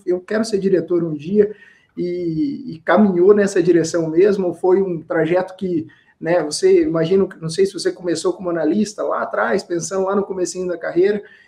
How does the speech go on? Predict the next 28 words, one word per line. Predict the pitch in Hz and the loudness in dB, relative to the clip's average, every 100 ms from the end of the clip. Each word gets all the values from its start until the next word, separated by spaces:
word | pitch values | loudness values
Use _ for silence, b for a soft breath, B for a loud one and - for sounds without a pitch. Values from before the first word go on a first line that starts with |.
| B | B
e | 165 175 170 | -6 -2 0
depois | 165 165 190 196 | 0 4 4 6
teve | 190 190 | 6 6
uma | 180 | 2
divisão, | 165 165 160 180 190 | 2 0 2 2 2
né, | 170 | 0
pra | 160 | 0
gestão, | 160 156 - 185 | 0 0 -2 -2
imagino | 185 160 165 170 | 0 -2 -4 -6
que | |
você | 165 | -4
deve | 160 160 | -2 -2
ter | 165 | -2
investido | 156 135 165 160 | -2 -4 -6 -6
pra | 156 151 | -6 -8
caramba | - 147 151 147 139 | -6 -4 -4 -4 -4
aí. | 156 b b - | -6 b b -10
Como | 165 | -8
que | 165 | -6
foi | 165 - 160 | -8 -2 0
esse, | 147 151 139 127 123 | 0 -2 -6 -6 -12
esse | - 143 | -8 -6
raciocínio | 147 - 147 151 143 139 | -6 -6 -8 -8 -6 -6
aí | |
pra | 135 135 | -6 -10
chegar | - 135 | -10 -8
nessa | 135 131 143 | -6 -8 -10
posição? | - 143 135 - 117 117 | -8 -8 -6 -10 -10 -12